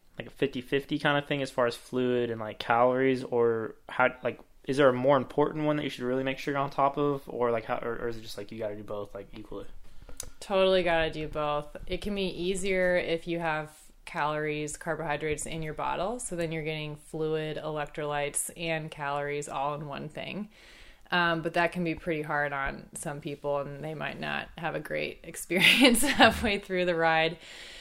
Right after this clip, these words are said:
Speaker 2: So mixing it up with, um, bananas, sweet potatoes, dates, or also gels, sports foods.
Speaker 1: So, like, what would you tell someone,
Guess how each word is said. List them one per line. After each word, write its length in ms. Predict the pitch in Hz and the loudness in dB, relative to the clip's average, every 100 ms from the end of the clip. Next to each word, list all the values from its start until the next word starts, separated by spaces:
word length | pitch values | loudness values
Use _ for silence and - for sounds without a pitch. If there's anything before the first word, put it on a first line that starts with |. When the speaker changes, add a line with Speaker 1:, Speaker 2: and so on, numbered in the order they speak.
| - | -12
Speaker 2:
So 340 | - 185 165 165 | 2 8 10 8
mixing 500 | 165 - 180 165 160 | 2 -4 -4 -2 -2
it 100 | 151 | -2
up 260 | 147 - | -4 -2
with, 180 | 147 139 _ - | -2 -2 _ -8
um, 320 | 147 123 139 | -6 -6 -6
bananas, 580 | 156 151 147 147 143 143 | -8 -6 -4 -2 -2 -2
sweet 220 | - 147 | -4 -6
potatoes, 1040 | - - 147 135 135 139 135 143 - - - | -10 -6 -2 0 0 -2 -2 0 0 -2 -4
dates, 720 | 151 139 139 143 - - - - - | -4 -4 -2 -4 -2 -2 -2 -6 -8
or 580 | 156 147 143 135 131 - 143 | -4 -2 -2 -2 -4 -6 -4
also 540 | 143 - 143 143 139 | -4 -2 -2 -4 -4
gels, 480 | 151 139 135 139 147 | -4 -4 -4 -4 -4
sports 440 | - - - - | -6 -6 -10 -10
foods. 480 | - - - - - - - - - - - - | -10 -10 -12 -10 -12 -12 -14 -10 -10 -8 -8 -8
Speaker 1:
So, 380 | - - 147 151 170 | -6 0 2 2 4
like, 220 | 139 131 | 6 10
what 160 | 160 | 8
would 180 | 196 190 | 8 4
you 100 | 196 | 2
tell 280 | 175 - 131 | 2 4 4
someone, 880 | - 127 120 117 113 113 110 110 | 4 0 0 0 0 0 -4 -8